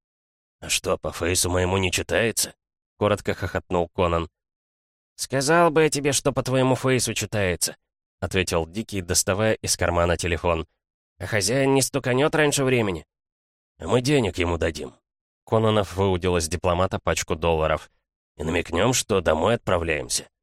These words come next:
То, что мы не с Украины, он давно понял". "Вань, ты пока телефон отставь". Серега сделал круговое движение рукой. "Мало ли, лучше отъехать отсюда". "Не учи ученого",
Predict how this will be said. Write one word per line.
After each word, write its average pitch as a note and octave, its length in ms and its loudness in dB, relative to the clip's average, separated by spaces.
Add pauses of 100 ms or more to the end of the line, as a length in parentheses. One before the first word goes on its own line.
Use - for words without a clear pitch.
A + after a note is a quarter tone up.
(200)
То, G#2+ 100 -2
что A2 220 0
мы A#2 140 2
не A2 100 2
с - 80 2
Украины, G2+ 460 0
он G#2 160 2
давно G2 280 0
понял". F2 440 0 (800)
"Вань, F#2+ 340 0
ты F2+ 140 -8
пока G2+ 260 -2
телефон G#2+ 420 0
отставь". - 480 -2 (500)
Серега G2+ 420 0
сделал G2 420 2
круговое F#2 480 0
движение F2 480 -2
рукой. F2 380 -2 (480)
"Мало F2 380 0
ли, - 120 -16 (380)
лучше F#2 300 0
отъехать G2+ 480 -2
отсюда". D#2 440 -4 (880)
"Не A2+ 160 -8
учи C#3+ 260 -2
ученого", C#3+ 600 2